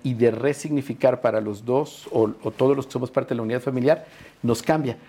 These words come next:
Y aunque pareciera bastante utópico, se puede intentar tener familias democráticas.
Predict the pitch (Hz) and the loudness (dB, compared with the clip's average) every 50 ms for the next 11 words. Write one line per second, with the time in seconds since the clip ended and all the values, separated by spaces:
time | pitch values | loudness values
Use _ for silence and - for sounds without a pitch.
0 | - - - _ _ _ _ - 151 156 151 147 139 - 147 - 160 139 139 139 | -20 -20 -20 _ _ _ _ 4 4 4 4 4 2 0 2 2 2 0 0 -2
1 | - 196 208 226 220 214 175 147 - - 185 175 - 202 196 202 247 240 - 160 | 0 2 2 2 2 -2 -4 -4 -2 -4 -4 -4 -4 -6 -2 2 0 0 2 0
2 | 156 - - 180 170 - - - - - 143 135 - - 160 175 185 196 190 190 | -6 -2 -2 -2 -2 -4 -8 -10 -2 0 0 0 2 2 2 2 2 0 -4 -2
3 | - 156 139 135 - 147 143 - - 135 131 135 131 - 143 127 131 127 131 131 | -2 -2 0 2 0 0 0 0 -2 0 0 0 -2 -2 -4 -2 0 0 0 0
4 | 127 117 104 104 101 - 117 110 - - - - - - - | 0 0 -2 -2 0 0 0 -2 -2 -4 -18 -20 -20 -20 -20